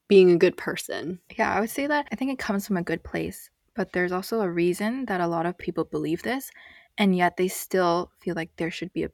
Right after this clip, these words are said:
Speaker 2: better reason. Like, they all think that's the reason, but it's not good enough, you know? And,
Speaker 1: Hmm.
Speaker 2: like, every time someone creates something, there's always a reason and a purpose for it. If you, you have a laptop, but all you use it for is, like, a paper holder, like, it works, but it's not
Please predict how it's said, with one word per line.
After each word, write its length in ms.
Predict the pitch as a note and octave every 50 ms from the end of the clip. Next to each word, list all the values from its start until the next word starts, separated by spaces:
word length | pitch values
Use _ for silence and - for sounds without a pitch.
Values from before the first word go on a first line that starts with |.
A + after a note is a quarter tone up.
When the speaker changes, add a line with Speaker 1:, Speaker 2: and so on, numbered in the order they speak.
| _ _ -
Speaker 2:
better 240 | D#3 D#3 - D#3+
reason. 500 | F#2 - E2+ - - - - B2+ - C4 - _ _ _ _ _ _ -
Like, 160 | F#3+ F#3+ G3
they 100 | G3+ G3
all 180 | G3 A3+ C4
think 200 | C4+ B3 A#3 A#3+
that's 180 | - A3 A3 -
the 80 | - F3
reason, 300 | F3 E3 E3 D#3 D3+ D#3
but 80 | - D3
it's 80 | -
not 180 | F3+ D#3 E3+ -
good 120 | - C#3+
enough, 260 | - - - - - - _
you 100 | F3 D#3+
know? 200 | - - G3+ A#3+ B3+ - - - - - - - - - - _ _ _ -
And, 540 | G3+ F#3+ F#3+ F#3 F#3 G3 F#3+ F3+ F3+ F3 G3+
Speaker 1:
Hmm. 40 |
Speaker 2:
like, 160 | - G3+ F#3+ G3+
every 200 | G#3+ A3 B3+ C4
time 340 | - - - A3 A3 G#3 G#3+
someone 300 | - - G#3 F#3+ F#3 F#3
creates 320 | - - E3+ E3+ E3+ -
something, 380 | - E3+ E3 E3+ - E3+ E3+ E3+
there's 200 | E3+ D#3+ D#3+ -
always 240 | D#3+ F3 F#3+ G3 G#3+
a 80 | G#3
reason 320 | F#3+ F3+ F3 F3+ - F3 E3+
and 100 | E3 E3
a 40 |
purpose 480 | - - - E3 D#3 - - - - -
for 220 | - - - - -
it. 120 | - - _ _ _
If 200 | - G3 - - -
you, 840 | F#3+ G3 G3+ G3+ G3 G3 G3 G3 F#3+ F#3+ F#3+ F#3+ F#3 F#3+ F#3 F#3 -
you 60 | - F#3+
have 100 | G3+ G#3+
a 60 | G#3
laptop, 480 | F#3 F3+ F#3+ G3+ - - F3 E3+ - -
but 120 | - E3+
all 140 | E3 E3+ F#3+
you 100 | G3 F#3
use 200 | F3+ F3+ F3 -
it 120 | D#3+ - -
for 200 | - D#3+ D#3 E3
is, 160 | D#3+ E3 F#3
like, 220 | E3+ E3+ - _ _ _ _ _ -
a 60 | F3+
paper 340 | F3 - F3 F#3 - F3 E3
holder, 500 | E3 D#3+ D3+ D#3+ - D#3+ E3+ F#3+ G#3+ A3+ - - - - - - _
like, 140 | - E3+ -
it 120 | F3 - -
works, 320 | E3+ F3 F#3 F#3+ - -
but 120 | - - -
it's 200 | - - - - -
not 320 | E3 D#3+ D#3 - - -